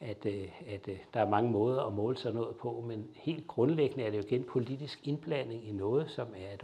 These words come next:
universitets opgave at få mest mulig fornuftig indlæring ud af pengene. Og så er vi i videnskabelig uredelighed, hvor det også er ved at udvikle sig til, at det er politikerne, der laver regler for, hvordan man skal afgøre videnskabelig uredelighed,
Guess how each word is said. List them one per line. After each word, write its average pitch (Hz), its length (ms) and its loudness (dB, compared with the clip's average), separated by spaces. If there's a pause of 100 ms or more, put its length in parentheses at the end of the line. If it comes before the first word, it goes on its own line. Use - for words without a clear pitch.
universitets 98 580 -6
opgave 160 540 -2
at 117 120 -6
få 101 260 -2
mest 98 320 -14
mulig 131 400 -2 (380)
fornuftig 110 640 -2
indlæring 104 460 -6
ud 92 180 -8
af 120 60 -10
pengene. 107 500 -10 (920)
Og 180 120 4
så 240 100 8
er 233 60 12
vi 226 100 10
i - 20 8
videnskabelig 180 600 10
uredelighed, 180 760 8
hvor 127 140 2
det 131 180 2
også 202 360 4
er 143 120 2
ved 131 160 6
at 147 80 6
udvikle 139 480 0
sig 120 160 -10
til, 147 300 -6
at 120 140 -4
det 117 80 2
er - 100 -2
politikerne, 135 840 -2
der 120 80 0
laver 95 360 -2
regler 196 340 -2
for, - 320 2 (240)
hvordan 185 380 0
man 156 140 -4
skal - 140 -8
afgøre 135 560 -6
videnskabelig 113 640 -4
uredelighed, 139 600 -2